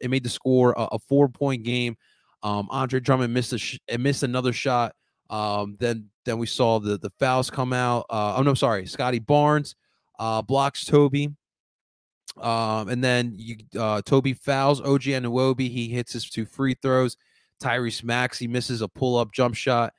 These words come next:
Car-, and then that was pretty much the end of the game. And the Sixers, uh, would, would lose just like that. Of course, we all know. Uh, of course, we do need to talk about the, uh, block sh-, the block shot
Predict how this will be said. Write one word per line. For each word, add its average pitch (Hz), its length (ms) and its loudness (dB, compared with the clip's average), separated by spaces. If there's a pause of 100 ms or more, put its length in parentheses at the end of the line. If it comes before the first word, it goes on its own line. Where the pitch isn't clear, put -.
(300)
Car-, 113 220 -4
and 113 240 -6
then 113 400 -6
that 117 180 -2
was 117 140 -4
pretty 117 260 -6
much 110 420 -6
the 104 240 -8
end 107 240 -6
of 101 200 -12
the 104 80 -8
game. 98 400 -6 (440)
And 101 160 -6
the 98 80 -6
Sixers, 107 640 -2
uh, 98 300 0
would, 95 140 -4 (100)
would 104 200 -2
lose 107 280 4
just 107 240 -4
like 101 220 -2
that. 107 260 0
Of - 140 -8
course, 110 340 4
we 107 180 2
all 107 260 4
know. 107 340 2
Uh, 110 120 -4 (100)
of 135 100 -6
course, 196 360 8 (360)
we 143 80 6
do 175 100 4
need 185 160 2
to - 60 -12
talk 127 260 4
about 104 420 2 (920)
the, 127 400 2
uh, 113 240 2
block 123 500 4
sh-, - 220 -6
the 123 100 0
block 127 360 2
shot 110 460 0